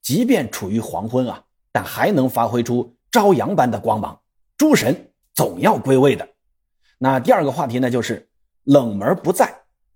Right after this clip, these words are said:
你以为沙特打个波兰还能爆冷吗？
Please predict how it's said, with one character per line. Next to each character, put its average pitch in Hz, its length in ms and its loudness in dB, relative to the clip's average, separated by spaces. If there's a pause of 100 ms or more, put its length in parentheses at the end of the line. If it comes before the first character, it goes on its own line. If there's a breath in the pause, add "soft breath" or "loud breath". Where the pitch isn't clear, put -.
(360)
你 320 240 4
以 147 80 2
为 123 180 0
沙 269 260 2
特 254 220 2
打 - 220 -6
个 - 80 -8
波 262 260 4
兰 113 320 -4 (140)
还 233 280 0
能 240 200 0
爆 240 160 4
冷 135 180 0
吗？ 214 220 -4